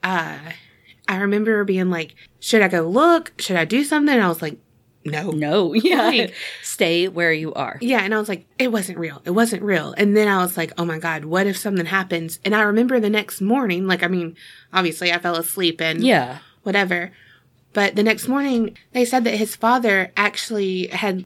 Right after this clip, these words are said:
Speaker 1: maybe not slept well or something. Like, something was weird, like,
Speaker 2: Yeah.
Speaker 1: throughout the night. And I was like, "Oh my gosh." Like, I never said anything because I felt like
Speaker 2: Yeah.
Speaker 1: I was weird, <laughs> you
Speaker 2: Yeah.
Speaker 1: know?
Speaker 2: Yeah.
Speaker 1: I never slept on a pallet in that room again.
Speaker 2: Mm-mm.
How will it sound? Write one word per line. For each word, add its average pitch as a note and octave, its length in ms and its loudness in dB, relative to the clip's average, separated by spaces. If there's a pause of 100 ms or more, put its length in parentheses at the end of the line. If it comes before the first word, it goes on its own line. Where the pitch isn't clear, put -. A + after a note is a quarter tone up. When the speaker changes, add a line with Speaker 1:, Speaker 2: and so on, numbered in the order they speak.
Speaker 1:
maybe F#4 280 2
not D4 320 0
slept G#3 360 -2
well F3 240 0
or F3+ 80 -2
something. C4+ 440 2
Like, G#3+ 180 0
something D4+ 580 2
was G3 180 2
weird, F3+ 460 0
like, F3 300 -6 (240)
Speaker 2:
Yeah. G#3 260 4
Speaker 1:
throughout G#3+ 240 2
the F#3 80 0
night. E3+ 300 2
And F3+ 80 -2
I F3+ 80 2
was F#3 300 0
like, D#3 300 -4 (840)
"Oh E3 120 -10
my D3+ 100 -14 (100)
gosh." - 320 -2
Like, F#3+ 120 2
I A3 60 6
never A#3 240 4
said A3+ 260 2
anything F3 280 0
because F3+ 240 -2
I F3+ 80 2
felt G#3 180 0
like B3 80 4
Speaker 2:
Yeah. G3+ 120 6
Speaker 1:
I A2 40 4
was C#3+ 100 0
weird, F3+ 420 2
<laughs> A3+ 160 -8
you A3+ 160 0
Speaker 2:
Yeah. G3+ 280 4
Speaker 1:
know? A#3 180 0
Speaker 2:
Yeah. F3 300 0 (200)
Speaker 1:
I G3 100 -2
never F#3+ 300 0
slept F3 360 -6
on E3+ 180 -6
a D#3 100 -4
pallet E3 460 -2
in E3 160 -2
that D#3+ 160 0
room E3 180 -4
again. D#3 500 -8
Speaker 2:
Mm-mm. D3+ 380 -4